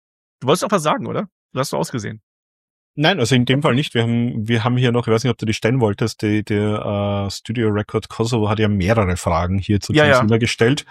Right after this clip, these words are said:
Speaker 2: aber da lasse ich dir den Vortritt, in welcher Reihenfolge du die durchgehen magst.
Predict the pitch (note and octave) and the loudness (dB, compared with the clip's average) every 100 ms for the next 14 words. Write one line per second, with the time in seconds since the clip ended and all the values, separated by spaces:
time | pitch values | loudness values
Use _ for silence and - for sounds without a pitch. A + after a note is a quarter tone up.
0 | - _ _ G#2+ G#2 G2 F#2+ - G2+ G2 | -20 _ _ 0 2 2 -2 -4 -6 -6
1 | - G2 - G2 F#2+ F#2 - F#2+ E2+ F#2+ | -4 -4 -4 -4 -4 -6 -4 -4 -4 -4
2 | G2 F#2 F2+ F2 F2+ F2 - _ _ _ | -6 -6 -8 -10 -10 -10 -12 _ _ _
3 | - G#2 - F2 C#2 - - | -4 -4 -4 -8 -8 -10 -12